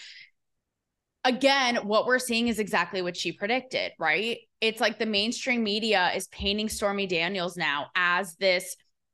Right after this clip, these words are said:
savior and this feminist hero, intentionally, you know, handcuffing this guy and bringing him down in the name of all women or everyone that Trump has hurt.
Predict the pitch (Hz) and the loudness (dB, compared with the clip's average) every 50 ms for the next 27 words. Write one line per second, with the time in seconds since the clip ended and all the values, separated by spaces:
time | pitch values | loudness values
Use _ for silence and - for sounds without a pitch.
0 | _ _ _ _ _ _ _ _ _ _ _ _ - - - - 254 214 214 226 | _ _ _ _ _ _ _ _ _ _ _ _ -6 -6 -2 2 2 2 2 2
1 | 240 208 170 180 165 131 120 113 95 - - - 196 196 202 202 196 190 190 190 | 0 -2 -2 -2 0 0 0 -2 -4 -6 -4 -2 -2 -2 0 0 0 0 -2 -2
2 | - - 220 190 196 208 214 214 202 202 - - - - - - - 202 196 202 | -4 -2 0 0 2 2 0 -2 -2 -4 -6 -10 -12 -12 -12 -8 -2 0 2 2
3 | 214 202 180 160 156 147 143 180 - - - - - - _ _ _ _ _ - | 4 4 4 4 2 0 -2 -4 -8 -10 -20 -20 -20 -20 _ _ _ _ _ -2
4 | 226 233 - - - - 262 262 262 220 - - 262 240 240 240 240 233 233 220 | -2 -2 -2 -2 -2 0 2 2 2 2 0 0 0 2 2 4 4 4 2 4
5 | - 233 226 208 175 160 - - - _ _ - - 269 302 285 277 269 262 - | 4 4 4 6 4 4 2 -4 -14 _ _ -6 -2 2 4 4 4 4 2 2
6 | - 285 277 277 - 277 262 247 247 262 254 254 - - 262 254 254 254 254 254 | 4 2 4 4 4 2 2 4 4 2 2 0 2 4 6 6 8 8 6 6
7 | 247 226 220 208 208 226 226 233 233 233 233 233 233 240 226 - 233 226 220 214 | 4 2 -2 -2 -2 -2 0 0 -2 -2 -2 0 0 0 2 2 4 4 4 6
8 | 208 208 202 196 - _ _ _ _ _ _ _ _ - 240 233 226 226 220 220 | 6 6 4 2 -2 _ _ _ _ _ _ _ _ 0 0 2 2 2 2 0
9 | 220 202 190 226 220 214 208 208 208 214 220 214 220 - - 208 196 - - 214 | 0 2 2 2 4 4 2 2 2 2 2 0 0 2 2 0 0 2 4 6
10 | 214 214 220 226 220 226 208 190 170 156 160 165 160 - 196 208 214 233 240 247 | 6 8 6 6 4 2 0 0 0 0 2 2 2 2 2 2 2 2 2 2
11 | 240 233 233 233 233 220 202 202 - - - 208 202 190 190 196 175 - - 180 | 4 4 4 4 4 2 2 2 0 -2 -2 -2 -2 -2 -2 -6 -8 -6 -4 -4
12 | 151 104 92 - | -4 -4 -4 -6